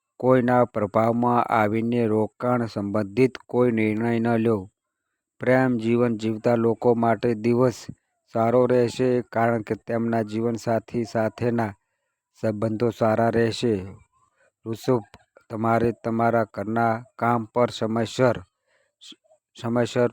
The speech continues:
પૂર્ણ કરવાની જરૂર છે, કારણ કે તમે બહારના કામ પર વધુ ધ્યાન આપશો, જેના કારણે તમે તમારી જવાબદારીઓ ભૂલી શકો છો. જો પૈસા સંબંધિત કોઈ બાબતમાં લાંબા સમયથી વિવાહિત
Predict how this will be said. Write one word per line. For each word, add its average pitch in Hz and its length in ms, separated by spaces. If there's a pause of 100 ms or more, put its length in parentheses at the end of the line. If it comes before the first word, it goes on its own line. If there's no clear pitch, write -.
પૂર્ણ 117 480 (640)
કરવાની 113 420
જરૂર 107 320
છે, 113 260
કારણ 110 420
કે 113 140
તમે 110 440 (640)
બહારના 120 600
કામ 117 380
પર 117 260
વધુ 104 340
ધ્યાન 107 400
આપશો, 110 440
જેના 113 360
કારણે 113 440 (100)
તમે 117 240
તમારી 113 460
જવાબદારીઓ 110 760
ભૂલી 110 320
શકો 107 400
છો. 104 340 (640)
જો 127 160
પૈસા 120 480
સંબંધિત 110 560
કોઈ 127 180
બાબતમાં 117 680
લાંબા 110 360
સમયથી 113 580
વિવાહિત 113 580